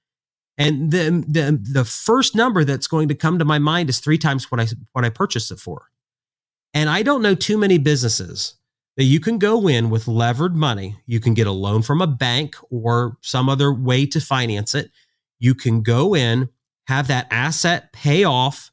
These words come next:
your, your loan. After a while, you will own it free and clear, no debt on it. And then you can sell it for multiple times what you initially have in it. I, I like stocks and, and, uh, to a lesser extent bonds. I'm not gonna trash them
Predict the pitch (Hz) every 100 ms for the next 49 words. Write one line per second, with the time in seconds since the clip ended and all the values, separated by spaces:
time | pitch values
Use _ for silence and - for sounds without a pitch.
0 | _ 127 139 127 127 156 175 120 107 143
1 | - _ _ _ _ _ - 127 139 -
2 | 156 160 156 135 143 156 143 131 135 139
3 | 117 120 139 147 139 139 113 139 147 147
4 | 143 135 131 117 123 143 135 113 110 110
5 | _ _ _ 123 131 135 147 156 147 131
6 | - 156 170 120 - - 135 113 117 131
7 | 151 156 - 156 - 135 120 113 117 -
8 | - 123 117 110 110 127 175 226 123 -
9 | _ _ _ _ _ 160 - 214 240 233
10 | - 170 170 165 - - 127 123 120 135
11 | 123 120 117 113 107 104 - 139 143 147
12 | 139 - 143 120 117 117 117 113 - _
13 | _ _ 120 131 123 147 147 165 147 147
14 | - 123 127 139